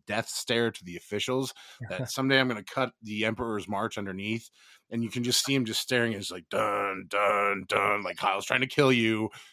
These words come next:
Speaker 1: you
Speaker 2: Yeah.
Speaker 1: know? And then that was right, you know, right when they called the targeting. So that's all this stuff that kinda comes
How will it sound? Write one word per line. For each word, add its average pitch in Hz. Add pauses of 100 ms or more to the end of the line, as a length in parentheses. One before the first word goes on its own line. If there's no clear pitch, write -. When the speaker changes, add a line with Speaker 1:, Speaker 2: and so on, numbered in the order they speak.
(120)
Speaker 1:
you 104
Speaker 2:
Yeah. 107
Speaker 1:
know? 107 (140)
And 123
then 120
that 131
was 113
right, 127 (140)
you 120
know, 85
right 120
when 127
they 120
called 123
the 104
targeting. 98
So 113 (460)
that's 170
all 196
this 151
stuff 143
that 120
kinda 139
comes 120